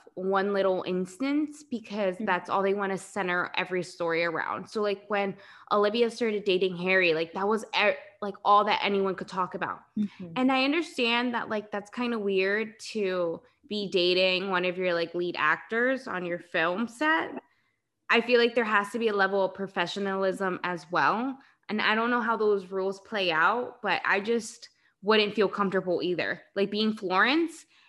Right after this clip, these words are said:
Speaker 1: and having those, like, sexual scenes with Harry and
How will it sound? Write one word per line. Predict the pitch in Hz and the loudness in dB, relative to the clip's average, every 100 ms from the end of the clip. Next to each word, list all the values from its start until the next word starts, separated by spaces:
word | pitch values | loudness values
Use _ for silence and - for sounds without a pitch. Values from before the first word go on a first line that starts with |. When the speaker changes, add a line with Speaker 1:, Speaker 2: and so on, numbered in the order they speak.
| - | -2
Speaker 1:
and | 202 196 196 | 0 2 2
having | 185 190 208 208 208 190 | 2 4 2 -2 -6 -2
those, | 185 185 180 | 0 0 -2
like, | 165 - | -6 -6
sexual | - 190 - 202 | -4 -4 -2 -6
scenes | 196 196 185 202 | -6 -6 -4 -4
with | 190 185 | -6 -2
Harry | 175 170 196 262 285 285 _ _ _ _ - | 0 2 0 -2 -4 -10 _ _ _ _ 0
and | 196 185 180 180 | 4 4 4 0